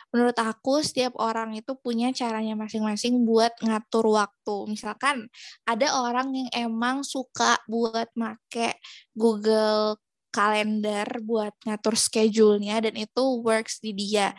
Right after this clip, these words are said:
Tapi ada juga yang ternyata kalau pakai Google Calendar dia ngerasa, eh, malah makin lama nih buat nyusun-nyusun jadwalnya dan malah waktunya habis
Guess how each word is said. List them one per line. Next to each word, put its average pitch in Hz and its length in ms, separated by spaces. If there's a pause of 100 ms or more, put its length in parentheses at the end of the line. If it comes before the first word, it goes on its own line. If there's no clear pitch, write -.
(220)
Tapi 262 320
ada 247 160
juga 220 320
yang 277 560
ternyata 240 480 (160)
kalau 233 240
pakai 233 160
Google 214 320
Calendar 208 480
dia 262 240
ngerasa, 269 560 (480)
eh, 226 400
malah 226 400
makin 247 400
lama 247 320
nih 269 240
buat 233 320
nyusun-nyusun 226 720
jadwalnya 226 720
dan 226 80
malah 220 240
waktunya 240 400
habis 226 320